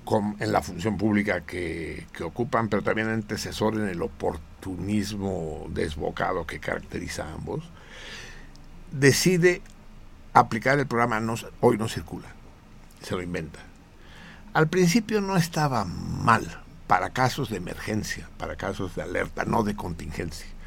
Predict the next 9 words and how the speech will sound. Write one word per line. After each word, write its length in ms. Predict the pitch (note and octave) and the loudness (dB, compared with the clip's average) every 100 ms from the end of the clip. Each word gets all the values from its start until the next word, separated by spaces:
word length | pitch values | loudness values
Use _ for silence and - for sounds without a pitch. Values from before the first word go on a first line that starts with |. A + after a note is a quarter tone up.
| - - - - - - - - - - - - - - - - - | -14 -12 -12 -10 -10 -10 -12 -12 -12 -12 -12 -12 -12 -12 -12 -10 4
Pero 420 | A2+ G#2+ G2+ F2 - - - - - | 6 8 6 4 0 -12 -16 -16 -8
como 280 | - - F2 | -2 -2 -2
idea 220 | F#2+ B2+ | 2 4
brillante 640 | B2 B2+ B2 B2 G#2 E2+ A2 | 4 2 2 2 0 -4 -4
tuvo 540 | - C3+ G#2+ G2+ A2+ - | 2 4 4 2 -2 -4
la 180 | A2 G2+ | -4 -2
de 120 | F#2+ | -2
hacerlo 480 | F#2 - A#2 G#2 G#2 | -4 -2 -2 0 0
permanente. 880 | - - D#2+ D3 - - - - - | 0 -2 -2 -4 -4 -4 -4 -8 -14